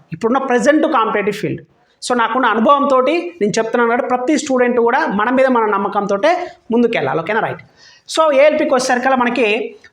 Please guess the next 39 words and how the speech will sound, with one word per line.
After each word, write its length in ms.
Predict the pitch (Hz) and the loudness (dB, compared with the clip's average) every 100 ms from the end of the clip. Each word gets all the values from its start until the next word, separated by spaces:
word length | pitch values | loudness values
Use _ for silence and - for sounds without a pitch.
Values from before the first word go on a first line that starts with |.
| - | -14
సీబీటీ 420 | - 285 294 294 | -2 0 2 2
వన్, 200 | 294 269 | 2 2
సీబీటీ 340 | 277 247 233 214 | 2 0 0 -2
టూ 160 | 208 | 0
ఉంటుందండి. 380 | 226 202 165 143 | 0 0 0 -2
ఓకేనా? 380 | 170 233 311 - - | -2 -2 -2 -6 -6
So, 60 | 220 226 | -4 0
కంప్యూటర్ 400 | 254 277 277 247 | 0 2 0 0
బేస్డ్ 380 | 226 226 226 | 0 0 -2
టెస్ట్ 540 | 214 196 202 202 202 190 - _ | -4 -4 -2 0 -2 -6 -16 _
సీబీటీ 440 | - - 269 277 269 | -8 -2 2 2 2
వన్ 220 | 220 208 | 2 2
అనమాట. 400 | 180 160 143 - - | 0 0 -2 -6 -4
ఈ 100 | 247 | -2
సీబీటీ 440 | 262 285 294 311 311 | 0 0 2 2 2
వన్లో 240 | 254 247 | 2 2
వచ్చేసరికల్లా 520 | 240 240 240 220 220 | 0 -2 -2 2 2
మనకి 560 | 208 202 247 190 202 190 - - | 0 -2 0 0 -2 -8 -18 -16
సెవెంటీ 500 | - 254 254 302 320 | -2 0 2 2 2
ఫైవ్ 220 | 294 269 | 2 0
క్వశ్చన్స్ 360 | 269 233 254 240 | 0 0 0 0
వస్తాయి. 580 | 214 - 214 180 240 - _ 190 | -2 0 0 0 -2 -8 _ -2
ఆ 80 | |
సెవెంటీ 400 | 233 254 247 277 | 0 0 0 0
ఫైవ్ 220 | 285 175 170 | 2 0 0
క్వశ్చన్స్కి 760 | 233 247 240 254 226 202 247 - 220 | -2 0 -2 0 0 0 -4 -6 -2
ఒక్కొక్క 300 | 247 294 277 | 2 2 2
దానికి 320 | 262 277 294 | 0 0 0
వన్ 200 | 226 220 | 0 2
మార్క్ 260 | 226 220 | 2 0
ఉంటుంది. 580 | 226 220 226 180 214 - - | -2 0 0 2 0 -6 -8
అంటే, 160 | 220 | -2
సెవెంటీ 340 | - 247 262 269 | 0 0 0 0
ఫైవ్ 200 | 262 254 | 0 0
క్వశ్చన్స్కి 420 | 247 269 269 370 | -2 -2 -2 -2
సెవెంటీ 380 | 330 254 247 240 | 0 0 0 -2
ఫైవ్ 140 | 233 | -2
మార్క్స్ 300 | 190 185 - | -2 -4 -4
ఉంటుంది. 240 | 185 139 | -6 -6